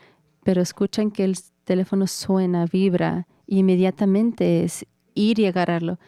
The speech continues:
Y aun cuando estás en una conversación con alguien cara a cara, tu teléfono suena y uno tiene que ir hacia él. Hay que ser honesto, eso los tiene agarrados.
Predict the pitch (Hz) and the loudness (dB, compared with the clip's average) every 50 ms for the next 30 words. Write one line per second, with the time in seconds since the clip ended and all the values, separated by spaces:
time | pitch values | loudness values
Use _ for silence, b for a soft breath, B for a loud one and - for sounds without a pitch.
0 | b b b b b b b b 196 196 190 208 240 262 - 320 294 269 240 - | b b b b b b b b -2 0 0 0 0 -2 -2 0 0 0 0 -2
1 | - 214 208 - 214 208 208 208 214 - - 196 190 185 185 175 - - - 180 | -4 -4 -4 -2 -2 -2 -2 -2 -2 -4 -4 -2 0 0 0 -2 -2 -4 -6 -4
2 | 175 - - 196 196 196 - 208 202 202 202 214 226 214 202 190 185 185 - 185 | -4 -2 -2 -2 -2 -2 -2 -2 -2 0 0 0 -2 -2 -2 -4 -4 -4 -4 -2
3 | 175 180 180 180 - - 202 226 233 208 190 185 196 202 - _ _ _ _ _ | -2 -2 -2 -4 -6 -6 -4 -4 -4 -4 -6 -6 -8 -10 -12 _ _ _ _ _
4 | _ _ _ _ _ _ _ _ _ _ _ _ _ _ _ _ _ _ _ _ | _ _ _ _ _ _ _ _ _ _ _ _ _ _ _ _ _ _ _ _
5 | _ _ _ _ _ - 214 190 - 196 190 190 202 - - 220 220 214 214 - | _ _ _ _ _ -4 -4 -2 -2 0 -2 -2 -2 -2 -4 -4 -2 -2 -4 -4
6 | - - 247 254 247 233 202 190 185 185 185 185 180 - _ _ _ _ _ _ | -6 -6 -4 -4 -2 -2 -2 -2 -2 -2 -4 -6 -8 -12 _ _ _ _ _ _
7 | _ - 190 185 190 185 190 190 196 185 - - 190 190 196 196 - - 190 185 | _ -6 -2 0 0 0 0 0 -2 -4 -4 -4 -2 -2 -2 -2 -2 -2 0 0
8 | 180 180 175 - - - 170 - - - - - - 180 175 _ _ b b b | 0 0 -2 -4 -4 -6 -6 -6 -6 -8 -8 -8 -10 -10 -10 _ _ b b b
9 | b b b b - 190 196 - 269 240 - - 254 269 269 262 233 220 202 196 | b b b b -8 -6 -4 -4 -4 -4 -2 -2 -2 0 0 0 2 2 2 0
10 | 190 - - - 180 - - - - - 196 226 247 - - 294 277 247 208 190 | -2 -4 -6 -10 -10 -10 -10 -10 -6 -4 -4 -4 -4 -6 -4 -4 -2 -2 -4 -4
11 | - - - 202 202 208 208 202 185 185 175 - 170 165 165 - 170 185 185 - | -6 -6 -6 -4 -4 -4 -4 -4 -4 -6 -6 -6 -6 -6 -6 -6 -8 -10 -12 -14
12 | - - - - - | -14 -16 -16 -16 -20